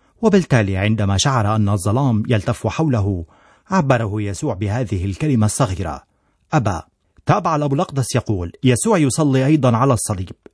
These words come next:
فيما يغمره صمت الله، ولكن تظهر على شفتيه مرة أخرى كلمة أب. إنها صلاة الأكثر جرأة، لأن يسوع على الصليب هو الشفيع المطلق، هو يصلي من أجل الآخرين،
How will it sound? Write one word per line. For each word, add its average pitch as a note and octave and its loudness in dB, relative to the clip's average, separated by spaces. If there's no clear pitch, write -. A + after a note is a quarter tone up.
فيما A2+ 4
يغمره A2+ 4
صمت C#3+ 0
الله، F2+ -4
ولكن G2+ 2
تظهر A#2 2
على A2+ 4
شفتيه A#2+ 4
مرة B2 6
أخرى A#2+ 2
كلمة B2+ 2
أب. F#2+ -2
إنها G3 6
صلاة E3+ 2
الأكثر B2+ 4
جرأة، G#2 0
لأن G2+ 2
يسوع G#2 2
على G#2 0
الصليب A#2 -2
هو A#2 2
الشفيع A#2+ 2
المطلق، G2 -2
هو G2 -4
يصلي C#3 4
من C#3 6
أجل D3 4
الآخرين، C3 2